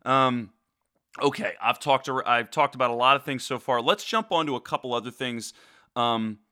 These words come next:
a couple of the other major signings that are worth talking about. Number one, uh, Jimmy Butler gets traded on draft day to the Timberwolves. Okay, Jimmy Butler. <sighs>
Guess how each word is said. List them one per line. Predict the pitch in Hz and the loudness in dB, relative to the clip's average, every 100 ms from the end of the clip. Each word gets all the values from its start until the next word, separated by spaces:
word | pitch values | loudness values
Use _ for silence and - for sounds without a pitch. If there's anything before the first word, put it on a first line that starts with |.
| _ | _
a | - | -6
couple | 220 214 | -4 -4
of | 156 | 0
the | 151 | 0
other | 147 | 0
major | 131 135 131 131 | -2 -2 -2 -6
signings | - 127 120 117 | -2 0 0 -2
that | 120 | -4
are | 113 | -4
worth | 110 110 | -4 -6
talking | - 117 - 117 | -4 -4 -6 -10
about. | 107 110 - | -2 -2 -2
Number | 139 139 | -6 -6
one, | 113 127 139 160 165 _ _ _ - | -6 -2 -2 -4 -10 _ _ _ 0
uh, | 120 | 0
Jimmy | 117 147 185 202 | 0 0 0 2
Butler | 147 147 143 | 2 4 2
gets | 131 127 | -2 -4
traded | - - 135 127 123 | -4 -2 0 0 -2
on | 120 113 | -2 -2
draft | 110 117 120 - | 0 0 0 -2
day | 120 | -6
to | 107 | -6
the | |
Timberwolves. | - - 110 104 101 87 - - | -10 -8 -8 -8 -12 -14 -14 -12
Okay, | 123 123 101 - _ _ _ - | -8 -4 -4 -6 _ _ _ -4
Jimmy | 202 247 | -2 0
Butler. | 156 135 117 147 156 _ _ _ _ _ _ _ _ _ _ _ | 4 4 2 -6 -8 _ _ _ _ _ _ _ _ _ _ _
<sighs> | - | -12